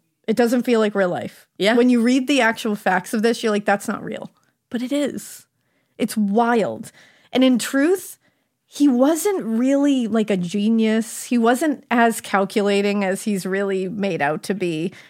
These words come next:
Speaker 1: He was just a man who learned pretty early on in life that being a confident liar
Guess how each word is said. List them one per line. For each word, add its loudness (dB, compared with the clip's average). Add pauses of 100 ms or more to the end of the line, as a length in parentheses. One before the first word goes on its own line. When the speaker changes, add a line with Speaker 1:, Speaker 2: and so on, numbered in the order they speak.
(300)
Speaker 1:
He 4
was 2
just 0
a 4
man 2
who 0
learned -2
pretty 0
early 0
on -4
in 0
life -2
that 2 (280)
being 2
a 0
confident -2
liar -2